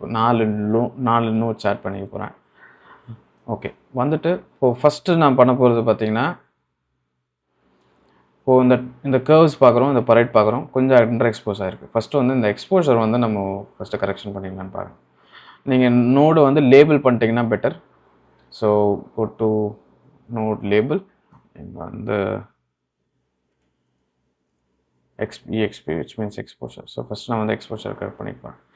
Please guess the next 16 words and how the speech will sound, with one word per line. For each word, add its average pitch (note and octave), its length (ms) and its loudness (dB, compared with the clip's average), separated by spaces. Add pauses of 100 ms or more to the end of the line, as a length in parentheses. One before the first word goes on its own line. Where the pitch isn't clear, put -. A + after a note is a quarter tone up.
(280)
இது B2+ 120 2
எப்படி C3+ 140 6
பண்ண B2+ 180 4
போறேன்னா, A#2 320 2
நீங்க A2 260 2 (1500)
மல்டிபிள் A#2 640 -2 (520)
பாயிண்டர்ஸ் B2 500 2
வந்து A2+ 400 -2
இந்த A#2+ 120 -4
கர்வ் A2+ 320 2
லைன்ல G#2 220 -2
வச்சு G2+ 200 -8
பண்ணலாம். G2 380 -8 (600)
So, A2 100 -2
இங்க G#2+ 160 -2
காமிக்கும் G#2+ 500 -4